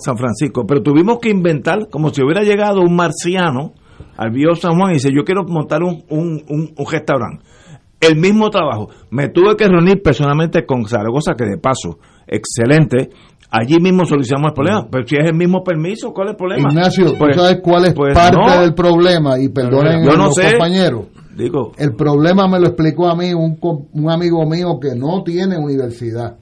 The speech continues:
Speaker 2: El problema es que hay dos tipos de seres humanos que nunca han sabido hacer un hamburger, ni un
Speaker 1: <laughs>
Speaker 2: sándwich. Son los políticos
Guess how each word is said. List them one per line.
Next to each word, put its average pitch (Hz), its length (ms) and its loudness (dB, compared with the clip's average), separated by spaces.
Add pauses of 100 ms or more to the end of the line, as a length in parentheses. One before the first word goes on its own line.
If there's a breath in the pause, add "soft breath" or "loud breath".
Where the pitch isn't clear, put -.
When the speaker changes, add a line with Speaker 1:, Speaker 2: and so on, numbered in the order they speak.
(720)
Speaker 2:
El 139 160 -4
problema 196 640 4
es 220 180 -2
que 175 120 2
hay 185 180 4
dos 202 380 2
tipos 208 340 0
de 165 120 0
seres 196 360 -2
humanos 180 560 -4 (580)
que 180 240 2
nunca 190 840 2
han 196 200 -2
sabido 196 640 0
hacer 180 360 -2 (100)
un 165 240 -4
hamburger, 139 640 -6 (920 soft breath)
ni 160 140 2
un 190 160 0
Speaker 1:
<laughs> - 0 -
Speaker 2:
sándwich. 190 640 -6 (420 soft breath)
Son 214 560 -2 (100)
los 180 500 0
políticos 190 960 -2